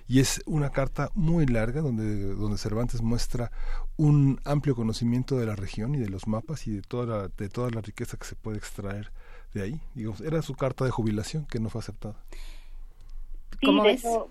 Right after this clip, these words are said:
Speaker 2: como lo mencionamos, cinco veces, eh,
Speaker 3: Ujú.
Speaker 2: pidió, eh, permiso para venir y las cinco veces, eh, le fue negado. Entonces no pudo conocer, pero sí se quedó.
Speaker 1: No solo venir, gobernar, porque tenía los mapas que había enviado Cortés de la región.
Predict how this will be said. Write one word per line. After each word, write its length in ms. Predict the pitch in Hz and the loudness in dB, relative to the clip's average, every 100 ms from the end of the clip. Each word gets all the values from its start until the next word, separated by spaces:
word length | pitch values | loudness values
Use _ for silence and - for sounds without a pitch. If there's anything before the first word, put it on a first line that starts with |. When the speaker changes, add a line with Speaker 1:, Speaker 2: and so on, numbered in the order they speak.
| - | 2
Speaker 2:
como 160 | 185 185 | 6 8
lo 80 | |
mencionamos, 420 | 185 190 196 208 214 | 6 4 4 4 4
cinco 280 | 233 226 233 | 2 6 8
veces, 460 | 214 214 233 269 - | 6 4 2 0 -2
eh, 140 | 180 175 | -4 -2
Speaker 3:
Ujú. 100 | 185 | -2
Speaker 2:
pidió, 540 | 190 196 202 214 208 - | 2 6 8 8 6 0
eh, 120 | 180 170 | -4 2
permiso 420 | 165 190 220 233 | 2 2 0 2
para 200 | 170 151 | 6 6
venir 240 | 151 202 | 4 0
y 60 | 233 | 2
las 200 | 165 156 | 2 2
cinco 260 | 196 202 190 | 0 4 6
veces, 300 | 185 214 214 - | 4 2 -2 -2
eh, 180 | 170 160 | -2 0
le 140 | 156 | 0
fue 160 | 170 160 | 2 2
negado. 320 | 147 139 - - | 4 2 2 -4
Entonces 340 | - 170 170 175 | -6 -6 -4 -4
no 120 | 165 | 0
pudo 200 | 170 165 | 4 4
conocer, 360 | 165 170 208 214 | 4 2 2 2
pero 180 | 165 160 | 2 0
sí 120 | 175 | -2
se 120 | 165 | 0
quedó. 120 | - 151 | 8 10
Speaker 1:
No 60 | |
solo 260 | 185 214 180 | 10 10 10
venir, 300 | 117 147 156 | 10 10 10
gobernar, 460 | 117 104 110 147 | 8 6 4 4
porque 220 | - 117 113 | 2 0 4
tenía 240 | 113 143 | 6 8
los 220 | 135 113 | 6 6
mapas 340 | 123 143 107 - | 4 4 0 -2
que 120 | 104 | 0
había 140 | 110 | 2
enviado 540 | 113 107 107 104 101 95 | 4 4 4 2 0 -2
Cortés 600 | 98 - 117 110 - - - - - - | -4 -2 0 0 -2 -8 -14 -12 -12 -4
de 180 | 113 107 | 2 4
la 160 | 98 95 | 4 0
región. 400 | 92 123 123 | 0 2 2